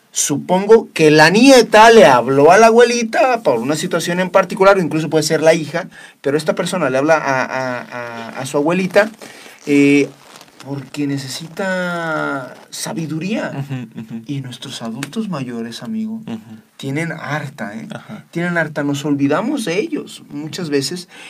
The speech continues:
Speaker 1: pero que, pero creo, perdón, que tienen mucho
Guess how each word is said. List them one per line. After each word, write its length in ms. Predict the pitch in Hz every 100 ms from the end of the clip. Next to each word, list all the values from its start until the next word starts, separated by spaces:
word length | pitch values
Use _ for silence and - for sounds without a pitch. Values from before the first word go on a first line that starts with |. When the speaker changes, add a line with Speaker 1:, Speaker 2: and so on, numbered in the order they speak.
| -
Speaker 1:
pero 220 | - 156 156
que, 200 | 156 147 -
pero 340 | - 160 147 143
creo, 340 | 175 185 214
perdón, 360 | 214 160 170 220 - _
que 80 | -
tienen 400 | 165 175 190 190 _
mucho 640 | 170 160 175 226 220 269